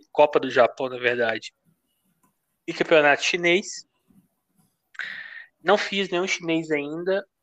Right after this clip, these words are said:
Eu tô olhando que tá menos over, né? Porque antes era muito,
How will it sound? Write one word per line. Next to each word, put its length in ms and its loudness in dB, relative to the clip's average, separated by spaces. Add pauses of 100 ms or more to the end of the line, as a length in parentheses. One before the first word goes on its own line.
Eu 320 0 (760)
tô 100 6
olhando 400 6
que 100 -12
tá 140 2
menos 480 0
over, 380 4 (600)
né? 200 -8
Porque 260 -10
antes 240 0
era 140 6
muito, 600 -4